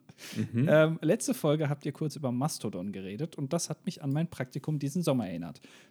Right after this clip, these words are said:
Speaker 2: Bei Bugün oder was? „Dort habe ich für ein paar Wochen bei einer Firma Öffentlichkeitsarbeit gemacht, unter anderem auf LinkedIn, Twitter, Instagram und Facebook. Mein Vorgesetzter kam jeden Morgen ins Büro und hat sich aufgeregt, dass unsere Datenschutzbeauftragte immer wieder vorschlug,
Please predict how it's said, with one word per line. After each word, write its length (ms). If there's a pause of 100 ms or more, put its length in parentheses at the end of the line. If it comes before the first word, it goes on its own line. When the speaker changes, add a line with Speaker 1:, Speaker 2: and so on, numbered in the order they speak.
Speaker 2:
Bei 80
Bugün 420
oder 160
was? 240 (480)
„Dort 320
habe 280
ich 180
für 100
ein 160
paar 340
Wochen 280
bei 120
einer 260
Firma 560
Öffentlichkeitsarbeit 960
gemacht, 400
unter 240
anderem 320
auf 220
LinkedIn, 540
Twitter, 360
Instagram 440
und 100
Facebook. 560 (300)
Mein 120
Vorgesetzter 520
kam 220
jeden 180
Morgen 200
ins 160
Büro 220
und 140
hat 120
sich 240
aufgeregt, 540
dass 120
unsere 380
Datenschutzbeauftragte 1160
immer 320
wieder 160
vorschlug, 520